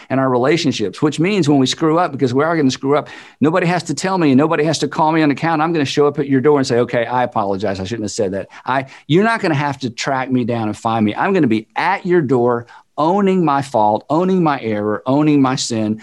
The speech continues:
restoring this relationship before you have to come looking for me. I don't want you at home with your husband or wife, you know, having to talk about how do we get to Andy and how do we, <laughs> you know, I, you know, when we get this right, um, our, our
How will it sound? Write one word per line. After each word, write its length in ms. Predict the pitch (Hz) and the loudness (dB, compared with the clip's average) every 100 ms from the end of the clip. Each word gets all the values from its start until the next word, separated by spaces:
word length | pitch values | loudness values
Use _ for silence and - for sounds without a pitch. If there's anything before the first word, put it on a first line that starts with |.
| - | -6
restoring 580 | 107 110 - 175 170 151 | -4 -2 0 2 2 2
this 180 | 139 135 | 0 0
relationship 600 | 123 120 123 117 123 90 | 0 0 0 -2 -2 -4
before 300 | 110 131 131 | -4 0 2
you 140 | 123 | 0
have 160 | 123 120 | -2 -6
to 80 | 113 | -6
come 180 | 120 | -4
looking 300 | 113 113 117 | 0 -2 -2
for 120 | 107 110 | -4 -2
me. 140 | 107 | 0
I 60 | 127 | 0
don't 100 | 147 | 0
want 180 | 151 | 0
you 80 | 156 | 0
at 60 | 147 | 0
home 220 | 147 147 | 2 2
with 100 | 143 | 2
your 140 | 139 | 2
husband 260 | 143 135 135 | 0 0 0
or 60 | 135 | 2
wife, 580 | 127 131 127 - - - | 2 0 -4 -16 -10 -2
you 80 | |
know, 80 | 127 | 0
having 320 | 127 135 139 | 0 0 2
to 80 | 131 | 0
talk 380 | - 135 131 - | -2 -4 -4 -6
about 300 | 120 120 113 | -2 -2 0
how 140 | 113 135 | 0 0
do 60 | |
we 100 | 135 | 2
get 240 | 120 131 - | 2 -2 -6
to 100 | - | -4
Andy 380 | 131 131 135 131 | 0 4 4 2
and 100 | 107 | 0
how 140 | 123 | 0
do 80 | 135 | 0
we, 160 | 139 135 | -2 -2
<laughs> 40 | |
you 60 | 151 | -2
know, 140 | 127 - - | -2 -6 -8
I, 240 | 131 160 - - | -4 -4 -6 -10
you 120 | - 160 | 0 2
know, 160 | 135 | 4
when 160 | 143 143 | 4 4
we 80 | 135 | 4
get 260 | 151 214 | 2 0
this 220 | 185 151 | 2 0
right, 440 | 143 160 185 139 - _ _ _ | 0 -2 0 -2 -6 _ _ _
um, 500 | - 143 139 127 - - - | -2 2 2 2 -2 -14 -8
our, 240 | 131 147 - | -2 -2 0
our 240 | 139 139 | -2 -2